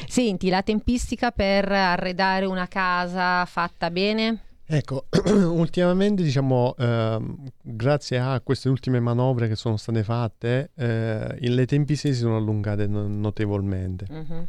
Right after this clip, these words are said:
Speaker 2: Diciamo che per, dalla decisione o dalla conferma dei preventivi immobiliaristi, ehm, immobilieri, chiedo scusa,
Speaker 1: Niente.
Speaker 2: eh, passano almeno tre mesi,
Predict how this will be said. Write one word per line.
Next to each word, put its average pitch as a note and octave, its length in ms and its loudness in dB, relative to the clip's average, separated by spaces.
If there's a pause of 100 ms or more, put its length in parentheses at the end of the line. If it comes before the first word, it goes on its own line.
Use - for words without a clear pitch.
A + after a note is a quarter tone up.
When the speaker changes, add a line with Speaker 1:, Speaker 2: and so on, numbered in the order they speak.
(220)
Speaker 2:
Diciamo C3 440 2
che A#2+ 120 0
per, A2 560 -2
dalla A#2+ 280 0
decisione A#2+ 600 0
o A2 120 2
dalla A#2 240 0
conferma A2+ 640 0
dei G#2+ 140 0
preventivi A#2 1000 -2
immobiliaristi, A2+ 1400 -2 (160)
ehm, G#2+ 920 -4 (100)
immobilieri, B2 840 0
chiedo G2 220 -6
scusa, A2 220 -2 (140)
Speaker 1:
Niente. F#3 320 -4
Speaker 2:
eh, A#2+ 340 2
passano A#2+ 580 0
almeno B2+ 540 2
tre G#2+ 160 -4
mesi, A#2 680 -2